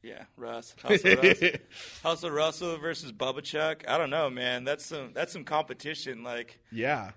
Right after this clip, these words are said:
Speaker 1: who, who knows
Speaker 2: I,
Speaker 1: what's, what's gonna
Speaker 2: I mean, bi-, p-, p-, pretty biasly, I gotta give it, give the upper hand to Westbrook 'cause he averaged a triple-double in a season.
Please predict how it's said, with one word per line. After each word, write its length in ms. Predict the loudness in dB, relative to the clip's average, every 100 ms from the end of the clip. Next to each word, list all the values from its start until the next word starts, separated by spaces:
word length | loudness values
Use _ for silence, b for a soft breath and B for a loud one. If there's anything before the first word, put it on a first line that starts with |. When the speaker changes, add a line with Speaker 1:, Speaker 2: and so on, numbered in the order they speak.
| -8
Speaker 1:
who, 100 | -6
who 280 | -4 -6 -10
knows 240 | -6 -4 0
Speaker 2:
I, 100 | 0
Speaker 1:
what's, 200 | -2 -14
what's 220 | -12 -12
gonna 140 | -2 2
Speaker 2:
I 40 |
mean, 320 | 4 2 -2 -10
bi-, 320 | -6 2 2 2 -4 -20 -20 -18
p-, 120 | -18
p-, 160 | -18 -20 -14
pretty 240 | 0 0 2
biasly, 840 | 0 0 -2 -4 -6 -6 -4 -6 -4
I 80 |
gotta 220 | -2 -2 -4
give 180 | -6
it, 80 | -6 -10 -20 -20 _ -6
give 180 | -4 -2
the 80 | -2
upper 220 | -2 -4
hand 360 | -4 -6 -6
to 100 | -10 -10
Westbrook 480 | -4 -4 -4 -8
'cause 120 | -8 -6
he 100 | -4
averaged 300 | -4 -6 -12
a 20 |
triple-double 580 | -10 -10 -8 -8 -6 -8
in 80 |
a 60 | -10
season. 480 | -10 -10 -10 -16